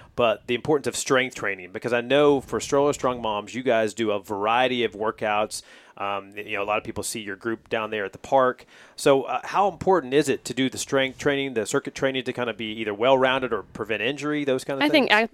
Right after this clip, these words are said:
Speaker 2: I, absolutely. I think injury prevention is huge. I mean, and especially as moms, we have to make sure our pelvic floors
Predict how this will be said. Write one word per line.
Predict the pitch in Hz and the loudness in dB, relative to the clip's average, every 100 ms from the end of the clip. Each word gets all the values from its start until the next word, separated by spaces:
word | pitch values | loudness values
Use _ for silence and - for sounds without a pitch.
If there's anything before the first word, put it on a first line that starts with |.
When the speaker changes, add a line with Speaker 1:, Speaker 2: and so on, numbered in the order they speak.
| - | -2
Speaker 2:
I, | |
absolutely. | 240 226 214 165 | 0 0 0 2
I | 208 | 0
think | 226 | 2
injury | 220 220 208 | 2 2 0
prevention | 208 202 190 196 | -2 -4 -4 -4
is | 175 190 | -6 -6
huge. | 208 190 196 | -6 -6 -6
I | 202 | -2
mean, | 196 196 190 _ - | 0 -2 -4 _ -2
and | 233 | 0
especially | 220 277 277 285 | 4 4 4 4
as | 214 190 | 2 2
moms, | 202 208 233 226 | 2 4 6 4
we | 226 | 0
have | 226 196 | 0 0
to | 214 | 0
make | 208 220 | -2 -2
sure | 220 214 | 0 0
our | 208 | 0
pelvic | 208 214 208 - | 2 0 -2 -6
floors | 214 208 202 - | 0 2 2 -4